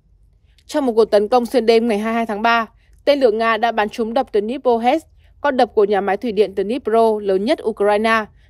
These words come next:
chứa khoảng ba phẩy ba tỷ mét khối nước nằm ở khu vực phía nam Zaporizhia. Phát biểu trên truyền hình quốc gia Ukraine, ông Yuri Belousov, người đứng đầu bộ phận chiến tranh của văn phòng tổng công tố cho biết, chỉ riêng nhà máy thủy điện đã bị tấn công tới tám lần.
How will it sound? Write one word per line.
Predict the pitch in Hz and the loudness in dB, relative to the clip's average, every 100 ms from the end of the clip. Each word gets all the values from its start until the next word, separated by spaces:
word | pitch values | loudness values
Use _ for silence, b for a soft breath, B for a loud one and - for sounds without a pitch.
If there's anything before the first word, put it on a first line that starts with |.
| - | -6
chứa | 254 233 | 2 2
khoảng | 302 233 190 | 4 2 4
ba | 226 | 2
phẩy | 240 220 | 2 0
ba | 214 226 | 0 0
tỷ | 226 180 | 0 -4
mét | 214 240 | -4 0
khối | 208 | 0
nước | 214 285 - _ | 2 -2 -4 _
nằm | 233 185 | -8 -6
ở | - | -6
khu | 214 | -6
vực | 214 202 | -4 -4
phía | - 196 | -2 -2
nam | 226 220 | -2 -4
Zaporizhia. | 190 214 202 208 202 202 202 185 - _ _ _ | -4 -2 0 0 0 0 2 0 -6 _ _ _
Phát | 330 | -10
biểu | 269 247 | -4 -4
trên | 202 254 | -4 -6
truyền | 240 220 | -8 -10
hình | 220 | -10
quốc | 254 | -10
gia | 254 247 | -4 -4
Ukraine, | 226 240 - 202 220 226 226 208 _ _ _ | -4 -8 -6 -6 -4 -4 -6 -10 _ _ _
ông | 262 247 | -6 -4
Yuri | 254 254 247 | -6 -6 -6
Belousov, | 220 226 226 233 226 - 302 349 _ _ _ | -6 -4 -4 -4 -6 -2 -4 -4 _ _ _
người | 247 247 | -4 0
đứng | 233 247 | 0 2
đầu | 269 | 2
bộ | 220 208 | 2 0
phận | 226 | -2
chiến | 214 226 | -2 -4
tranh | 202 254 233 | -2 -4 -2
của | 185 | -4
văn | 220 226 | -4 -4
phòng | 240 196 | -4 -4
tổng | 214 170 | -4 -4
công | 214 214 | -6 -4
tố | 190 | -6
cho | 190 240 | -4 -2
biết, | 285 349 _ _ _ _ _ | -2 -2 _ _ _ _ _
chỉ | - 220 | -8 -2
riêng | 262 262 | 0 2
nhà | 233 | 0
máy | 208 | -2
thủy | 214 254 | -4 -4
điện | 202 220 - | -2 -2 -2
đã | 214 | -4
bị | 247 240 | -4 -4
tấn | 196 196 | -4 -2
công | 220 214 | -4 -2
tới | 196 | -4
tám | 185 180 208 | -4 -4 2
lần. | 240 180 | 2 0